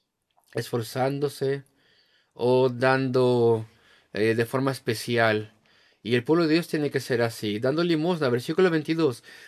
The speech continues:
"Porque los benditos de él heredarán la tierra, y los malditos de él serán destruidos".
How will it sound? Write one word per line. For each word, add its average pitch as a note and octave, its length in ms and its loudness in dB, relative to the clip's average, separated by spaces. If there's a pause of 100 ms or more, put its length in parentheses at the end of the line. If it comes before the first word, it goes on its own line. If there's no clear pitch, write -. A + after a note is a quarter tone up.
"Porque C3 200 2
los C#3 140 4
benditos E3 500 2
de F3 80 2
él F#3 160 2
heredarán B2+ 580 2
la D#3 160 0
tierra, G#2+ 480 0 (1080)
y A#2+ 140 -2
los A#2+ 180 2
malditos C3 680 -2
de A#2+ 180 4
él C3 100 -2
serán A2+ 380 -2
destruidos". A#2+ 920 -4